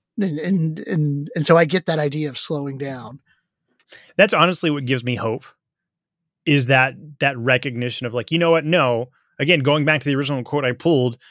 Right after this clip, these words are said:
Speaker 2: that, like, it's hard to get into the zeitgeist when you have so much stuff out there, because you need time for it to stick in people's minds.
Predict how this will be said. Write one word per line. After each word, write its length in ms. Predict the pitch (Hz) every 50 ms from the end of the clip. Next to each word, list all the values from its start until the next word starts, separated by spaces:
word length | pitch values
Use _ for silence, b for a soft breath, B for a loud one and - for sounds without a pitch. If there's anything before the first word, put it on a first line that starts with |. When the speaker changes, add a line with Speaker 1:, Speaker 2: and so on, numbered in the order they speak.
| b b b
Speaker 2:
that, 240 | 135 127 117 95 -
like, 300 | 127 117 104 - - _ _
it's 220 | - 131 123 - -
hard 440 | - - - - 143 147 156 139 -
to 80 | -
get 220 | 131 113 139 135 147
into 180 | 139 123 131
the 140 | 117 123 120
zeitgeist 640 | 107 110 123 139 135 110 123 113 104 95 - - - -
when 340 | - 127 120 113 110 113 107 - -
you 200 | - 117 120 117
have 260 | 104 113 117 113 107
so 300 | 110 - - - 127 120
much 220 | 117 120 123 - -
stuff 220 | - 123 117 -
out 200 | 131 156 180 -
there, 260 | - 107 107 110 107 B B B B B
because 240 | - 117 - 117 104
you 100 | 117 127
need 360 | 117 113 123 131 135 127 -
time 420 | - - - 131 139 139 127 120 113
for 260 | - - 113 110 110
it 160 | 107 - -
to 260 | - - 113 107 104 107
stick 480 | - - - - - - 143 127 131 -
in 140 | 123 113
people's 320 | - 120 107 101 101 - -
minds. 500 | 127 135 143 117 98 95 98 110 -